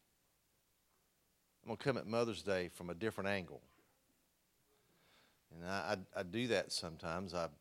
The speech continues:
I guess I'm angled differently, maybe. But let's start off with, uh, just a few remarks. First thing is, moms and dads out there,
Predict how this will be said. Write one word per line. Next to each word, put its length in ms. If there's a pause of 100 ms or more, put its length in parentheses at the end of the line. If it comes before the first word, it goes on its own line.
(1500)
I 80
guess 260
I'm 160
angled 480
differently, 440 (840)
maybe. 320 (1400)
But 220 (600)
let's 140
start 240
off 220
with, 180
uh, 240
just 280
a 40
few 220
remarks. 500
First 320
thing 200
is, 360 (1600)
moms 380
and 140
dads 360
out 260
there, 320